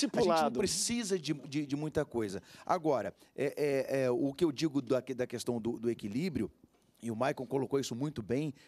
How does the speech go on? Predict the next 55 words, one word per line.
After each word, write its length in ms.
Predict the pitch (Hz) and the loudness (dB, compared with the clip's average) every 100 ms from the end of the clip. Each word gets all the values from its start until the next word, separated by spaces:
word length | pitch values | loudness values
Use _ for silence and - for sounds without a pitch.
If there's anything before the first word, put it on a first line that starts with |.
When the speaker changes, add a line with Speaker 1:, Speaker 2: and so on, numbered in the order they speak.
| - | -10
Speaker 2:
quando, 240 | 131 131 123 | -4 -4 -4
quando, 240 | 147 131 | -4 -4
quando 160 | 143 131 | -4 -2
você 220 | 139 147 | 0 0
vai 400 | 95 131 170 139 | 0 0 0 -2
na, 260 | 117 120 117 | -4 -2 -2
na, 260 | 113 113 107 - | -4 -6 -8 -8
na 120 | 113 | -8
questão 220 | 113 110 | -6 -6
equilibrada, 560 | 113 107 92 139 143 104 - - | -6 -6 0 2 2 -2 -12 -20
se 180 | - - | -6 -2
esse 180 | 233 233 | 0 2
exemplo 600 | 180 120 147 - 104 87 - _ | 2 4 2 0 -4 -6 -16 _
que 100 | 120 | -2
o 40 | |
pastor 380 | 127 120 143 107 | 0 2 2 2
deu, 240 | 101 87 - _ _ | 0 -2 -8 _ _
se 120 | - | -2
o 40 | |
pastor 280 | 170 170 196 | 2 2 2
chegasse 320 | 180 160 160 | 0 2 2
lá, 100 | 151 | 2
não 220 | 151 156 190 | 0 0 0
chegasse 340 | 160 165 160 | 0 0 -2
com 120 | 160 | -6
o 60 | 151 | -2
pé 180 | 165 151 | 0 0
na 100 | 123 | -4
porta 540 | - 165 139 - 104 - - | 2 2 2 -6 -10 -10 -10
e 80 | 131 | -6
dissesse 420 | 139 - 156 147 | -4 0 0 0
assim, 280 | 143 - 107 - _ | -4 -6 -8 -10 _
"Bom, 300 | - 127 90 | 0 0 -2
eu, 180 | 123 135 - | -2 -2 0
a 120 | 127 | 0
partir 360 | - 139 196 | 0 -2 -2
de 80 | 180 | 0
agora 320 | 160 135 156 | 2 4 4
a 40 | 156 | 2
gente 180 | 151 143 | -2 -2
vai 100 | 156 | 0
fazer 380 | 156 123 156 - - _ | 2 2 0 0 -14 _
também 680 | - 302 262 156 180 185 196 196 _ - | 0 0 2 2 2 0 -2 -8 _ 0
este 440 | 180 185 - 165 | 2 2 -2 -4
trabalho." 580 | 160 147 123 117 104 95 - _ - _ | 0 2 2 0 0 -6 -12 _ -20 _
Essa 220 | 170 180 | 2 4
igreja 320 | 156 165 185 | 4 4 4
já 160 | 175 170 | 4 2
não, 140 | 175 | 2
já 120 | 131 160 | 0 2
não 120 | 160 | 4
ia 180 | 160 156 | 4 4
mais 220 | 151 156 | 2 0
estar 160 | - | 0
ali. 260 | 160 139 147 | 2 2 0